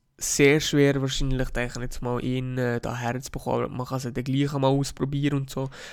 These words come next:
Aber vielleicht noch nicht gerade jetzt sofort. Erst wenn ich so ein paar Folgen mehr gemacht habe, ähm, vielleicht nach dem Sommer oder so, oder,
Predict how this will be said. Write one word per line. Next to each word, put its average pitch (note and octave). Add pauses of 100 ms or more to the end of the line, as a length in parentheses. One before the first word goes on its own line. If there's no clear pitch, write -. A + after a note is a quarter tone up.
(180)
Aber C3
vielleicht D#3
noch D3+
nicht D3
gerade C#3
jetzt C#3
sofort. D3 (300)
Erst D3
wenn D3
ich C3+
so C3+
ein C3
paar C3
Folgen C3
mehr C3
gemacht C#3
habe, C3+ (760)
ähm, B2+ (100)
vielleicht C3
nach B2
dem C3
Sommer D#3
oder D3
so, C3+
oder, B2